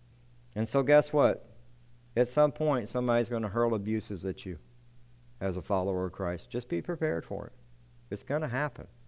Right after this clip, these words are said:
They're gonna deride on you. They're gonna hurl abuses at you. "I don't believe in your Jesus."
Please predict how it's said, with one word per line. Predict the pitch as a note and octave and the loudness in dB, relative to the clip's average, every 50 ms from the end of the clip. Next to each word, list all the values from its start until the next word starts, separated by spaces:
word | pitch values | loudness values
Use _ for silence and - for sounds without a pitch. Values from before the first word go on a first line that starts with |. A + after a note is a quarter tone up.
| - - - - - - - - - | -20 -20 -20 -20 -20 -20 -20 -12 -6
They're | - G2+ G#2+ | -2 0 2
gonna | B2+ C3+ C3+ B2+ A#2+ | 2 2 2 2 2
deride | G#2+ A2 G#2+ G2+ G2+ G#2+ A#2+ C3 C3+ C3+ C3+ B2+ | 4 4 6 6 8 8 8 8 8 6 6 4
on | C3 B2+ B2+ C3+ | 2 0 2 2
you. | B2+ B2+ A#2 G#2 | 2 2 2 2
They're | F#2 G2 G2 | 2 0 0
gonna | G2 G#2 G2 F2+ | 0 0 0 0
hurl | D#2 - A2+ A#2+ B2+ B2+ C3+ | 0 2 4 4 6 6 4
abuses | C3 A#2+ A#2 B2 B2+ A#2+ - - A#2+ G2+ | 2 0 0 0 -2 -2 -4 -6 -4 -2
at | A#2+ A#2+ G#2+ - - | -2 -2 -2 -2 -4
you. | A#2+ G#2+ G2+ F#2 - - - - - - - - - - - - - - - - - | -4 -4 -4 -6 -10 -16 -20 -20 -20 -20 -20 -20 -20 -20 -20 -20 -20 -20 -14 -6 -2
"I | G2+ | -2
don't | A#2+ B2 A2+ | 0 0 0
believe | A#2+ A#2+ B2 C#3 D3+ D3 D3 C3 A2 | 0 0 0 2 2 0 0 0 0
in | A2 G#2 G2 | 0 0 0
your | F#2+ F2 | -2 -2
Jesus." | D2+ - F2+ E2+ D2+ C2+ C2 A1+ - - - - | -4 -4 -6 -6 -6 -8 -12 -14 -14 -16 -20 -20